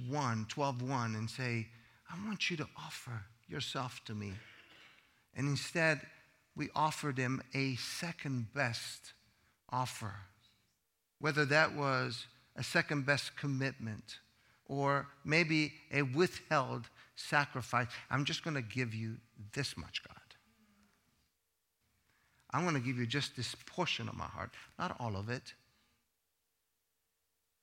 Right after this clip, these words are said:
I'm only gonna give you what's convenient to me. I, God, you know, I, I, I, I,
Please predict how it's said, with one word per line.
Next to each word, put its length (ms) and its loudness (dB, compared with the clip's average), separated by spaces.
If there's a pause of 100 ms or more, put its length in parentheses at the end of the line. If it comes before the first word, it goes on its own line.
(180)
I'm 120 2
only 220 8
gonna 240 8
give 440 6
you 280 4
what's 320 0
convenient 840 0
to 100 -4
me. 220 -2 (260)
I, 220 4 (160)
God, 280 4 (160)
you 140 -2
know, 200 6 (440)
I, 280 -6 (120)
I, 200 -10 (1000)
I, 60 -2
I, 40 -4